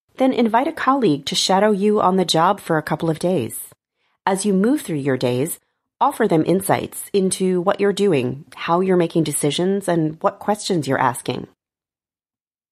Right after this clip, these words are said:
Record an evergreen webinar. Maybe you have ideas to share, but there isn't enough of you to go around. Record a webinar,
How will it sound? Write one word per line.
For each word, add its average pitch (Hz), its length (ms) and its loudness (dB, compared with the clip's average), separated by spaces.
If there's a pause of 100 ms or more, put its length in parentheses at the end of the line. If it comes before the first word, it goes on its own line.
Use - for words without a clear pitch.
(200)
Record 233 640 0
an 151 180 0
evergreen 196 560 0
webinar. 139 540 0 (760)
Maybe 175 340 0
you 240 160 0
have 196 200 0
ideas 190 460 0
to 165 100 -6
share, 156 380 2
but 135 320 -2 (160)
there 170 180 -2
isn't 190 300 0
enough 175 220 0
of 170 120 0
you 135 240 -2
to 143 120 -6
go 151 200 2
around. 143 540 0 (680)
Record 269 500 0
a 214 120 0
webinar, 165 600 0